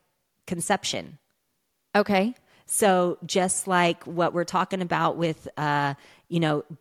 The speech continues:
Speaker 1: way back in Genesis three fifteen, it's the seed,
Speaker 2: Mm-hmm.
Speaker 1: right? That
Speaker 2: Yep.
Speaker 1: a woman that conceives.
Speaker 2: Right.
Speaker 1: That's the same type of thing for sows.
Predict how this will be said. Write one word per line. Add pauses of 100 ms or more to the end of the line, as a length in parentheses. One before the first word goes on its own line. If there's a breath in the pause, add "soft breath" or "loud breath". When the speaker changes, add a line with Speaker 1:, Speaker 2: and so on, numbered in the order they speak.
(120)
Speaker 1:
way
back
in
Genesis
three
fifteen, (300 soft breath)
it's
the
seed, (260)
Speaker 2:
Mm-hmm.
Speaker 1:
right?
That
Speaker 2:
Yep.
Speaker 1:
a
woman (540)
that
conceives.
Speaker 2:
Right. (120)
Speaker 1:
That's
the
same
type
of
thing
for
sows.